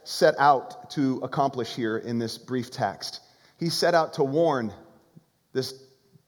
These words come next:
dear church that he loves. He set out to define the greatest lie of all time, and he set out to equip. So first,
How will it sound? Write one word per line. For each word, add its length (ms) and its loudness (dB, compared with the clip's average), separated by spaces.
dear 180 0
church 320 -2
that 100 -8
he 100 -4
loves. 420 -4
He 120 -2
set 240 2
out 220 2
to 80 -2
define 640 -2
the 80 -8
greatest 380 0
lie 220 0
of 100 -6
all 120 -4
time, 340 -8
and 220 -2
he 80 -4
set 200 0
out 200 0
to 140 -8
equip. 500 -4
So 140 -6
first, 340 0